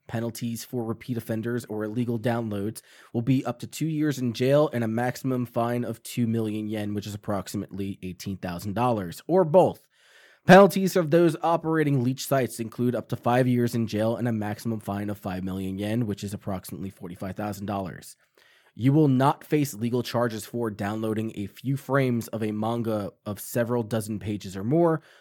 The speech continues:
or posting photographs where the manga is not in focus of the video. Downloading derivative works such as doujin or fan art for parodies, uh, an exception stated in the universal copyright law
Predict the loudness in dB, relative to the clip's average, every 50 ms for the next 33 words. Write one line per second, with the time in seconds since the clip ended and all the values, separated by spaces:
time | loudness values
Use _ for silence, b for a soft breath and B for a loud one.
0 | b b -2 -2 -2 2 2 2 2 2 2 0 -2 -2 -2 0 0 0 0 0
1 | 0 0 0 0 -2 -4 -4 -4 -2 -2 -2 -2 -2 -4 -4 -4 -6 -6 -6 -8
2 | -8 -8 -8 -6 -6 -6 -6 -8 -8 -8 -8 -8 -8 -8 -8 -8 -6 -8 -10 -10
3 | -10 -10 -12 -10 -10 -8 -2 0 0 2 2 0 -2 -4 -10 -16 _ _ b b
4 | b b b b b b 2 6 6 8 10 10 10 8 8 6 4 4 2 2
5 | 2 2 2 4 4 2 2 2 0 0 0 -2 -2 -4 -6 -8 -6 -4 -6 -6
6 | -4 -2 2 4 6 6 6 4 2 0 0 -2 -4 -6 -8 -4 -2 0 2 2
7 | 2 2 0 0 -2 -6 -8 _ _ _ -16 -16 -16 -14 -2 2 2 4 4 4
8 | 2 0 -4 -8 -10 -14 -16 -20 -20 b b b b b b b b b -8 -6
9 | -6 -4 -2 -2 -2 -2 -2 0 0 0 0 2 0 -2 0 0 -2 -4 0 2
10 | 2 2 4 2 2 0 0 -2 -4 -4 -2 -2 -2 -2 -2 -2 -2 -2 0 -2
11 | -4 -4 -6 -10 -6 -2 -2 -2 -2 -2 -4 -4 -4 -4 -4 -4 -6 -6 -6 -6
12 | -4 -4 -6 -6